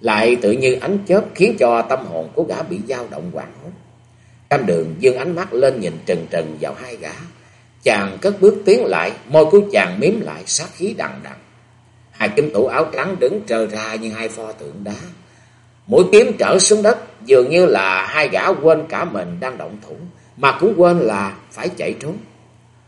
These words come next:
Một lực lượng vô hình đã kiềm chế toàn thân của tâm thần của chúng rồi. Cam Đường giơ bàn tay lên một cách nhẹ nhàng. Hai tiếng rú khủng khiếp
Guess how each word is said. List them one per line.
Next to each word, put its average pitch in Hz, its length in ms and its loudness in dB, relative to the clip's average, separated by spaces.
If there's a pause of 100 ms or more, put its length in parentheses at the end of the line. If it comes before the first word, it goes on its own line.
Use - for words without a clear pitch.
(100)
Một 117 200 -2
lực 104 180 0
lượng 107 300 0
vô 139 200 8
hình 87 300 -6
đã - 120 -8 (140)
kiềm 87 320 -2
chế 220 320 4
toàn 80 320 -6
thân 127 200 -8
của 151 120 -8
tâm 123 240 -14
thần 82 180 -18 (100)
của 117 120 -18
chúng 147 180 -8
rồi. 67 160 -12 (1300)
Cam - 160 4
Đường 117 260 6
giơ 127 140 10
bàn 107 300 2
tay 156 140 4
lên 110 220 4
một 95 160 -6
cách 226 240 0
nhẹ 95 220 -6
nhàng. 85 260 -8 (400)
Hai 113 320 0
tiếng 190 220 4
rú 220 220 8
khủng 113 220 -4
khiếp - 180 2